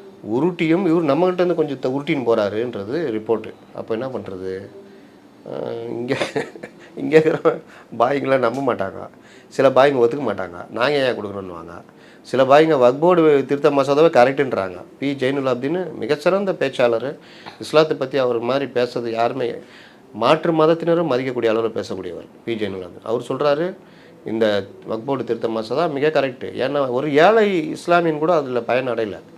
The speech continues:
இதை வச்சுக்கிட்டு ஒரு கூட்டம் பொழைச்சிட்டு இருந்தது. அதுக்கு ஆப்பு வச்சுக்கிறாங்க. உண்மையிலே பெஸ்ட்டுன்றாப்புல. அவங்கள கூட நம்மளுக்கு தெரியாது.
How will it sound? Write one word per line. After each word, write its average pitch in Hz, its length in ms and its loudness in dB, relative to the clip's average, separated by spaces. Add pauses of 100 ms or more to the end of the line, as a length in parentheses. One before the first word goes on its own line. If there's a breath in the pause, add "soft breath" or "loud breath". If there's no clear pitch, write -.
(480 soft breath)
இதை 113 160 4
வச்சுக்கிட்டு 127 360 2
ஒரு 151 120 2
கூட்டம் 170 320 -2
பொழைச்சிட்டு 147 320 0
இருந்தது. 104 360 -14 (340 soft breath)
அதுக்கு 120 280 0
ஆப்பு 175 260 6
வச்சுக்கிறாங்க. 95 360 -4
உண்மையிலே 160 420 -2
பெஸ்ட்டுன்றாப்புல. 127 640 -6 (720 soft breath)
அவங்கள 180 240 4
கூட 190 240 6
நம்மளுக்கு 156 340 2
தெரியாது. 101 360 -4